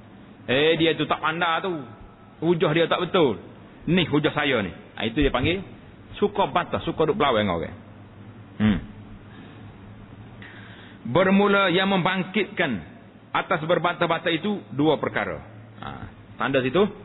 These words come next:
Sebab orang suka berbantah ni ada apa? Ada dua sebab. Yang pertama,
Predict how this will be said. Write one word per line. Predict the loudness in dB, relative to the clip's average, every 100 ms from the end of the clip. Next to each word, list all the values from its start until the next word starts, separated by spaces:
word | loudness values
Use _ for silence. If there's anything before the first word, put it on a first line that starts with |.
| -18 -20 -20 -20 -20 -6 -4
Sebab | 0 -2 -4 0
orang | 2 2 2
suka | 0 2
berbantah | 2 2 2 2
ni | 2
ada | 0 -2
apa? | -4 0 0 0 -4
Ada | -4 0
dua | 2 0
sebab. | -2 -6 -6 -16 -20 -20 -20 -20 -20 -10 -6 -6 -8 -12 -12 -10 -10 -10 -14 -18 -18 -20 -18 -18 -18 -2
Yang | 2 4 2
pertama, | 2 2 2 2 0